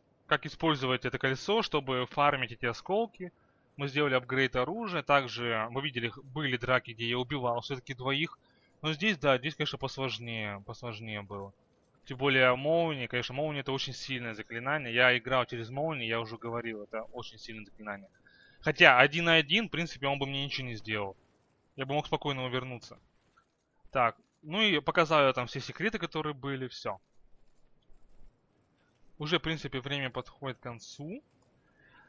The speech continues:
Теперь я уже точно с-, щас свободное время,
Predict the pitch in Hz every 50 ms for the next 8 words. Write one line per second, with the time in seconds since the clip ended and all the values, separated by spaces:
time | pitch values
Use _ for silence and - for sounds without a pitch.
0 | _ _ _ - - - - 233 240 196 170 165 175 175 165 139 135 143 135 156
1 | 156 - 165 160 151 139 - 135 123 117 - - - - - - 151 135 - 151
2 | 139 139 139 127 131 131 131 127 143 151 135 120 117